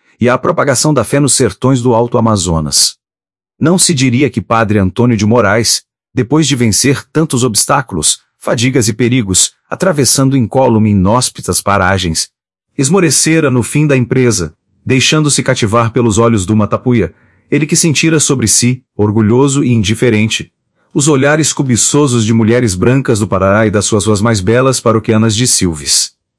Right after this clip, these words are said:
Seguiria para o Porto dos Mundurucos, morreria às mãos do gentio ou o converteria à religião de Cristo, e o próprio Chico Fidêncio lhe faria justiça.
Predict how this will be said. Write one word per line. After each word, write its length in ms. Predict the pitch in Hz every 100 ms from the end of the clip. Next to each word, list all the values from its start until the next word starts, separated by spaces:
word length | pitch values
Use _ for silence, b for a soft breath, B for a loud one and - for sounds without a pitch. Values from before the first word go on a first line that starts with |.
| _ _
Seguiria 500 | - - 135 123 113
para 180 | 110 98
o 40 | 90
Porto 360 | 110 110 -
dos 200 | 98 95
Mundurucos, 760 | 101 101 92 107 104 104 - - _ _ _ -
morreria 480 | 117 131 131 156 135
às 140 | 107
mãos 340 | 110 123 117
do 140 | 95 95
gentio 520 | 85 123 123 - 123
ou 200 | - 120
o 40 | 120
converteria 800 | 131 123 135 131 107 120 123 101
à 60 |
religião 460 | 95 110 104 107 110
de 140 | 92
Cristo, 520 | - 127 143 - 151 _ _ -
e 80 | 175
o 40 |
próprio 320 | 185 180 175
Chico 280 | 113 123 113
Fidêncio 600 | - 95 107 113 117 -
lhe 140 | 120 120
faria 360 | 127 107 110
justiça. 720 | 92 92 - 85 80 - 71